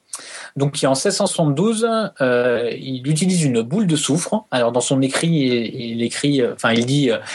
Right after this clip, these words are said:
grosse comme la tête d'un enfant. Il va la faire tourner avec une manivelle et puis il va la frotter de sa main.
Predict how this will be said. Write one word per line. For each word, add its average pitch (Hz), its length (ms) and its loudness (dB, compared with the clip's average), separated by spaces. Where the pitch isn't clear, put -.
grosse 165 240 2
comme 151 120 2
la 131 80 2
tête 131 140 -2
d'un 117 140 2
enfant. 160 420 -2
Il 135 60 2
va 131 60 4
la 143 60 2
faire 160 180 -2
tourner 160 200 2
avec 147 120 0
une 143 80 -4
manivelle 131 480 2
et 131 100 0
puis 135 140 -6
il 175 60 2
va 143 100 2
la 123 80 -2
frotter 185 260 0
de 175 60 -8
sa 123 160 -2
main. 127 180 -4